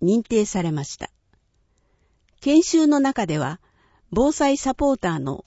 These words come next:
役割、命を守ることの大切さを学び、段ボールベッド、簡易トイレの組み立て、避難所運営訓練を体験し、防災への知識を得ることができました。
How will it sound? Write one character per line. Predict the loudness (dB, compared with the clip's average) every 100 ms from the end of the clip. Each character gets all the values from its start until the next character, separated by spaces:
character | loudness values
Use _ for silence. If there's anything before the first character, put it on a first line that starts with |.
| _
役 | -8 -6 -2
割、 | -2 -2 -4 -10 -14 _ _ _ _ _
命 | 2 2 2 2
を | 2
守 | 2 2 0 -2
る |
こ | -4
と | -2
の | -2 -2 -8 _
大 | -6 -6
切 | -6 -8 -6
さ | -2 -2
を |
学 | -2 -2 -4
び、 | -6 -10 _ _ _ _ _ _ _ _ _ -2
段 | 2 4 4
ボ | 4
ー | 2
ル | 2
ベ | -2
ッ | -4 _
ド、 | -10 -10 _ _ _ _ _ _ _
簡 | -2 2
易 | 4 4
ト | 2
イ | 2
レ | 0
の | -2 -4
組 | -4 -4
み |
立 | -2 -6
て、 | -8 -12 -14 _ _ _ _ _ _ _
避 | 0
難 | 2 4 4
所 | 2
運 | 0 2 2
営 | 2 0
訓 | -2 -2 0
練 | 0 -2
を | -4
体 | -6 -8 -4
験 | -4 -4
し、 | -6 -12 -14 _ _ _ _ _ _ _ -6
防 | -2 0
災 | 0 0 2
へ | 2
の | 0 -2
知 | -6 -8
識 | -8 -2 0
を |
得 | 0
る | -2 -4
こ |
と | -6
が | -8 -8
で | -10
き | -8
ま | -8
し | -10
た。 | -16 -18